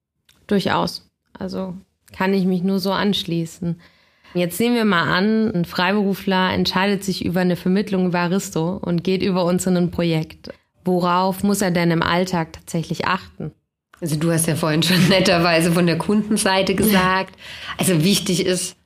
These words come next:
Speaker 2: es muss, wenn er einen Zugangstag hat,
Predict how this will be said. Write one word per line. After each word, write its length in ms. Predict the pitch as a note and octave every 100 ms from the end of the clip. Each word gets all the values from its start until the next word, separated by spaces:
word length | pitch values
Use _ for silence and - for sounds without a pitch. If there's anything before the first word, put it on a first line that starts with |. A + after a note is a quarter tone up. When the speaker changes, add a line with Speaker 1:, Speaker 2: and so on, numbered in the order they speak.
| _ _ _ _
Speaker 2:
es 140 | - -
muss, 420 | D3+ F3 E3+ - _
wenn 140 | - E3
er 100 | D#3+
einen 140 | D#3+
Zugangstag 1300 | D#3+ F#3 F3 F3 E3+ E3+ - - _ - - E3+ -
hat, 220 | E3 D#3+